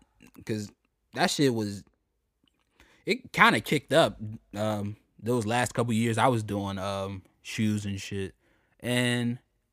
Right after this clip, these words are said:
when I say, when I mean by kicked up, I mean kicked up as in, uh, danger. Not kicked up as in more <laughs> people. No, kicked up in danger. Like those holiday, um, Thanksgiving, Christmas releases, uh, shit was getting nuts.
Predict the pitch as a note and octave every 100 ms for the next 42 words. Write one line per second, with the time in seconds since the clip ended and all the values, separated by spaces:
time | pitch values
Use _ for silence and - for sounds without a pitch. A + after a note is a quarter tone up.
0 | _ B2 D3 D#3 G3+ C#3+ D3+ F#3 F#3+ C3+
1 | G2 B2+ A2 A#2+ G#2+ - - - A#2+ C3+
2 | A#2 G#2 - A#2+ - A2 - G#2 G#2+ G#2
3 | G2+ G#2 G2+ G2 F#2+ F2 - G2+ G#2 F#2
4 | E2+ - _ _ _ - - - B2 C3+
5 | - A#2+ - G2+ - G2+ G2+ G2 A2+ A2+
6 | A#2+ C3+ A2+ G2+ G#2 G#2+ A#2 G2+ - C#3
7 | C#3 B2 A2 G#2+ A#2 A#2 G#2 G2 - -
8 | G#2 F#2+ G#2 C#3 C#3 C3+ C#3+ E3+ D#3+ D#3+
9 | D#3+ D#3 C#3+ B2+ A#2 A#2+ A#2 A#2 A2 G#2+
10 | - D3 D#3+ C3 C3+ D#3 D#3+ D#3 - E3
11 | F#3+ F#3 F#3 F#3+ F#3 G3+ G3+ G#3 G3+ G3
12 | - _ _ - - B2+ B2 - _ _
13 | - - _ _ _ - - - - C#3
14 | G2 F#2+ A#2+ A2 G#2+ C3 G2+ -